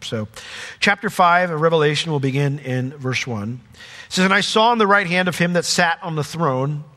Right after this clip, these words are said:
a book, written within and on the backside, sealed with seven seals. And I saw a strong angel proclaiming with a loud voice, 'Who is worthy to open the book and to loose the seals thereof?'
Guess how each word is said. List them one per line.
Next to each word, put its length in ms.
a 40
book, 360
written 240
within 420
and 140
on 360
the 60
backside, 640
sealed 380
with 100
seven 300
seals. 560
And 120
I 20
saw 220
a 40
strong 440
angel 340
proclaiming 540
with 100
a 60
loud 280
voice, 500
'Who 240
is 180
worthy 520
to 180
open 300
the 100
book 300
and 80
to 80
loose 280
the 80
seals 360
thereof?' 440